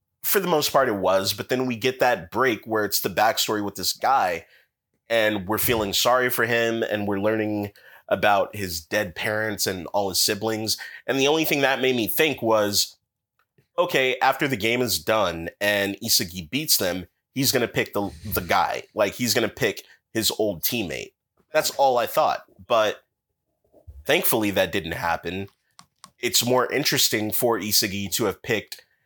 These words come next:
this, like, alpha male, um, sh-, like, not even a showboat, but, like, very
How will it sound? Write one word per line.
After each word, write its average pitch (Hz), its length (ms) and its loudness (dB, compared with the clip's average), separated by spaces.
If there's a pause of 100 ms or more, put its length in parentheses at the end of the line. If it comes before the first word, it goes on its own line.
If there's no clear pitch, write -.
(160)
this, - 680 0 (500)
like, 107 300 2
alpha 113 340 2
male, 107 640 2 (560)
um, 95 440 -2
sh-, - 480 0
like, 127 260 2
not 139 180 2
even 135 160 -2
a - 20 0
showboat, 95 580 0
but, 101 220 -2 (300)
like, 107 160 0
very 110 320 0